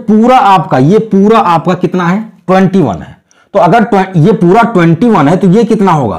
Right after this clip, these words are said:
ट्वेंटी वन माइनस इलेवन यानी टेन, ये तो होगा यार। ये पूरा आपका ट्वेंटी वन था, उसमें ये इलेवन हो गया,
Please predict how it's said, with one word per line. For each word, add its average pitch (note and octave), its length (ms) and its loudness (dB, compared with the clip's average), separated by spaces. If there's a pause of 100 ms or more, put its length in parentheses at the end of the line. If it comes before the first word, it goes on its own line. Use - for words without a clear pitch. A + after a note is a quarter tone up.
(340)
ट्वेंटी D#3 300 0
वन F#3 120 2
माइनस E3 400 -2
इलेवन D#3 400 -2
यानी A#2+ 220 -2
टेन, E3+ 260 -6 (1900)
ये G2+ 120 -16
तो G#2+ 120 -12
होगा A2 220 0
यार। A3 300 0 (680)
ये D3 160 2
पूरा F3+ 320 2
आपका F#3 280 0
ट्वेंटी F#3+ 360 0
वन A3 180 2
था, G#3+ 120 -2 (260)
उसमें G#3 280 2
ये A3 180 4
इलेवन F3+ 400 2
हो G3+ 120 2
गया, A3 140 0